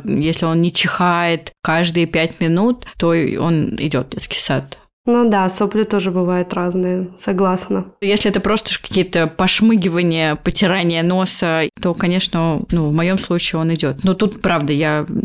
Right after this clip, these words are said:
Speaker 1: не водила ребёнка в русские детские сады в России, но я наслышана и читала, как мамочки могут там ругаться из-за соплей и так далее.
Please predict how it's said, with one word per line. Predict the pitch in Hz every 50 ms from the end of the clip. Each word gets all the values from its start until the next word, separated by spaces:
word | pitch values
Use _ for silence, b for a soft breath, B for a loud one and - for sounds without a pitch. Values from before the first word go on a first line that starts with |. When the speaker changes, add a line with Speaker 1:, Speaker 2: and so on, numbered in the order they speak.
| - B B B B B -
Speaker 1:
не | 190
водила | 180 185 190 170 196 226 214 185
ребёнка | 170 151 147 151 151 147 - - 143 139 139 143
в | 143 151
русские | 160 170 165 - - - 139
детские | 139 151 143 - - - 120
сады | - - 147 170 240 285 -
в | - 139 143
России, | 160 165 165 - - 156 147 143
но | 151 151
я | 147 175 180
наслышана | 185 175 175 - - - 190 214 247 247 233 - - 170 156 139 120 - - - -
и | 143 147
читала, | 143 - - 139 - - 202 220 214 190 175
как | 175 - 170 151 - -
мамочки | 170 170 180 196 196 196 196 196 196 - - - 208
могут | 190 190 190 190 190 185 190 190 190 -
там | 190 180 180 180
ругаться | 190 196 202 196 190 214 214 202 214 208 - - 202
из-за | 190 226 208 180 185
соплей | 202 - - 196 196 - - 214 196 190 190
и | 196
так | 196 190 190
далее. | 185 185 185 180 160